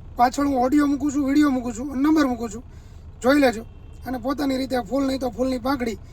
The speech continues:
જે કાંઈ પણ સેવા કરવાની ઈચ્છા હોય પોતાની જાતે ઈ બેન સાથે ડાયરેક્ટ વાતચીત કરી અને કરી લેજો,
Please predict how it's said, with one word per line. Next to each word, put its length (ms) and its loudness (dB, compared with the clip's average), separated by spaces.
જે 160 4
કાંઈ 160 -2
પણ 120 -2
સેવા 260 2
કરવાની 340 0
ઈચ્છા 160 -2
હોય 100 0
પોતાની 320 -2
જાતે 320 2
ઈ 60 -8
બેન 200 0
સાથે 240 -2
ડાયરેક્ટ 300 6
વાતચીત 320 -2
કરી 200 2
અને 80 -6
કરી 220 6
લેજો, 260 4